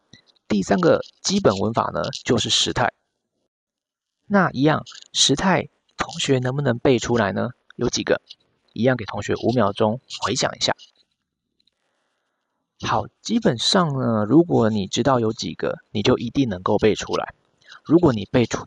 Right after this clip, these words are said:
背不出来，那很正常，就是教科书编排的问题，不是你的错。好，公布解答，时态有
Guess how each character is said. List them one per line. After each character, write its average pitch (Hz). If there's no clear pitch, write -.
背 143
不 120
出 113
来， 76
那 117
很 -
正 101
常， 104
就 120
是 104
教 120
科 107
书 104
编 113
排 -
的 -
问 107
题， -
不 104
是 -
你 117
的 62
错。 -
好， 101
公 120
布 120
解 -
答， -
时 -
态 117
有 95